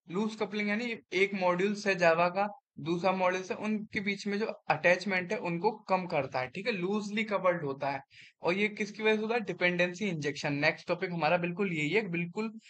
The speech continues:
कंफ्यूज मत होइए कि डिपेंडेंसी इंजेक्शन क्या होता है, बिल्कुल इसको कवर करेंगे हम नेक्स्ट टॉपिक में। थर्ड है easy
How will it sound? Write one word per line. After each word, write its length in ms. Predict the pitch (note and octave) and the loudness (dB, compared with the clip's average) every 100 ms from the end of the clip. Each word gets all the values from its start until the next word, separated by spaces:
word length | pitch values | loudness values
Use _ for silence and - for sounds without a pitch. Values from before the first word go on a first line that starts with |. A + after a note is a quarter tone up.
| _ _ | _ _
कंफ्यूज 400 | E3 E3 E3+ F#3+ | 0 0 0 -2
मत 200 | F#3+ F3+ | 0 -2
होइए 300 | F3+ F#3 G3+ | -2 0 0
कि 360 | G#3 - _ E3 | -2 -12 _ -4
डिपेंडेंसी 560 | E3 E3 E3 E3 E3+ | -2 0 0 0 0
इंजेक्शन 380 | F3+ E3+ E3+ F3+ | -2 -2 -2 -2
क्या 120 | F3 | 0
होता 160 | D#3 F#3+ | 0 0
है, 60 | F#3+ | -4
बिल्कुल 320 | E3 G3+ F#3+ | -6 -6 -6
इसको 220 | F3+ G3 | -6 -6
कवर 260 | F3+ D#3 D3+ | -2 -2 -2
करेंगे 340 | D3 C#3 E3+ | -4 -4 -4
हम 80 | G3+ | -4
नेक्स्ट 300 | F3 D3 - | -4 -6 -4
टॉपिक 280 | C#3 C3+ C3 | -6 -6 -10
में। 120 | B2 - _ _ _ _ _ _ _ _ F#3 | -12 -16 _ _ _ _ _ _ _ _ 2
थर्ड 220 | F#3 G3+ | 4 6
है 160 | A#3 E3 | 4 2
easy 360 | F3+ F3 G3+ | 0 0 -2